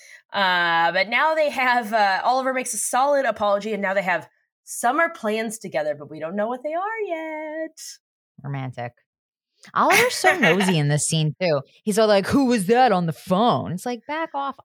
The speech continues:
Speaker 2: Ol.
Speaker 1: Also, you guys have not talked since the parking garage, so, mm, perhaps that has nothing to do with you?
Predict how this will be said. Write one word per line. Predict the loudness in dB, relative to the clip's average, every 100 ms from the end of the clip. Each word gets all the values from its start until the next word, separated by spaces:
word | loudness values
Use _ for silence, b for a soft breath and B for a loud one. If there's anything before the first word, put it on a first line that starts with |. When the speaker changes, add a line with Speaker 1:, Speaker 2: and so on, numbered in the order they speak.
| -2
Speaker 2:
Ol. | 2 2 2 0 -6 _ _ _ _ _ _ _ _ _ _ 0
Speaker 1:
Also, | 0 0
you | -2 -2
guys | -4 -2
have | 0 0 0
not | -2
talked | -2 -2 -2
since | -6
the | -8
parking | -4 -4 -4
garage, | -2 0 0
so, | -2 -2 -2 -4 _ _ _ _ _ _ _ _ _ -16
mm, | -12 -10 -8 -8 -8 -8
perhaps | -4 -2 0 -2
that |
has | -4
nothing | -4 -6 -6
to | -4
do | -4
with | -4 -2
you? | -2